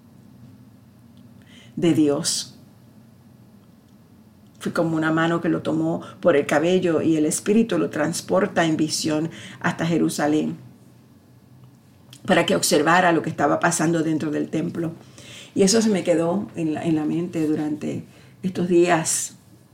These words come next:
y cuando leímos el capítulo diez ayer, pues, más que nada me, me,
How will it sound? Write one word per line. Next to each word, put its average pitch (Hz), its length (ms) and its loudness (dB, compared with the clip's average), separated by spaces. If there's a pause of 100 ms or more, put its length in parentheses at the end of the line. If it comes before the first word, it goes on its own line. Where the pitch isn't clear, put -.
y 165 100 -6
cuando 156 400 0
leímos 160 420 0
el 190 80 -4
capítulo 165 580 0 (1000)
diez 180 580 0
ayer, 170 520 2 (3500)
pues, - 300 -8
más 165 440 -2
que 185 160 -4
nada 175 420 2 (260)
me, 170 440 0
me, 156 580 0